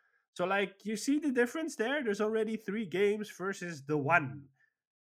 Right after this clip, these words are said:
You know, so a lot of people sort of focusing on this whole thing about they're not doing it day and date, and I get it. It's cool. It would be super awesome if Sony did it. But the flip side is, if they did it, then maybe we wouldn't get as much cool games 'cause it will,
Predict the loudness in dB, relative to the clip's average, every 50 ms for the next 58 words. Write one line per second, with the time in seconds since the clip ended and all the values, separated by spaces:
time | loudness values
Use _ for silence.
0 | _ -4 -2 0 0 0 0 0 2 4 4 4 2 0 _ _ _ -2 0 0
1 | 0 2 0 -2 -2 0 -2 -2 -2 -2 -2 -2 -4 -2 -2 -4 -6 -4 -4 -4
2 | -6 -6 -8 -4 -4 -2 -2 -2 -4 -6 -12 _ _ -6 -6 -6 -4 -6 -6 -6
3 | -6 -8 -8 -8 -8 -6 -6 -6 -6 -6 -4 -2 -2 0 0 -2 -4 -4 -4 -4
4 | -4 -6 -6 -8 -6 -4 0 0 0 0 -2 -6 -8 -14 -16 -16 -8 -4 -4 -4
5 | -4 -4 -6 -8 -8 -8 -8 -8 -8 -10 -8 -8 -10 -10 -10 -8 -4 -4 -4 -4
6 | -4 -8 -6 -4 -4 -4 -4 -4 -2 0 2 2 2 0 0 -6 -16 -20 _ _
7 | _ _ _ _ _ -6 -6 -6 -6 -12 -14 -8 -2 -2 -2 -2 0 0 2 2
8 | 2 0 -2 -2 -2 -2 -2 -2 -6 -10 -14 -18 _ _ _ -16 -8 -8 -6 -4
9 | -2 -2 -2 0 -2 -4 -6 -6 _ -4 -4 -2 -2 -4 -4 -4 -2 -2 -2 -2
10 | -2 -4 -4 -4 -2 -4 -2 -2 -2 -2 -2 0 0 0 0 0 -2 -4 -6 -8
11 | -8 -8 -8 -8 -8 -8 -6 -6 -6 -6 -6 -8 -10 _ -6 -4 -4 -6 -6 -10
12 | -14 -14 _ -6 -6 -6 -2 0 2 2 2 2 0 -2 -6